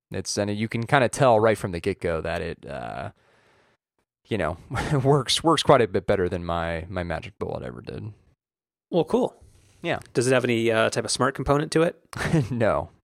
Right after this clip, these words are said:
Speaker 1: it is a, uh, is, is, it is a, uh, a dumb blender, I guess.
Speaker 2: Well, that's not very nice.
Speaker 1: Well, it's, you know, just, it's true.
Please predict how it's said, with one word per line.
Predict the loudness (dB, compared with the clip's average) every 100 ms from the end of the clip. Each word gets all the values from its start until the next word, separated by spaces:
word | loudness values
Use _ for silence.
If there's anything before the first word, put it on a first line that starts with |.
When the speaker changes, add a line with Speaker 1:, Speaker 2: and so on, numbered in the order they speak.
| -12
Speaker 1:
it | -10
is | -8 -4
a, | -4 -2 -4 -4
uh, | -4 -4 -8 _ _ _ _ _
is, | 0 0
is, | 0 0
it | 0 -2
is | -2 0
a, | 0 0
uh, | 0 0
a | -2
dumb | 0 2 2 -2
blender, | -4 -4 -6 -8
I | -8
guess. | -10 -10 -8 -10 -12 _ _ _ _ _ _ _ _ _
Speaker 2:
Well, | -12
that's | -10
not | -8 -6
very | -8
nice. | -8 -6
Speaker 1:
Well, | -4 -4 -4 -10
it's, | -12 -14 -10
you | -8
know, | -8 -10
just, | -12 -12 -12
it's | -12 -12
true. | -8 -8 -8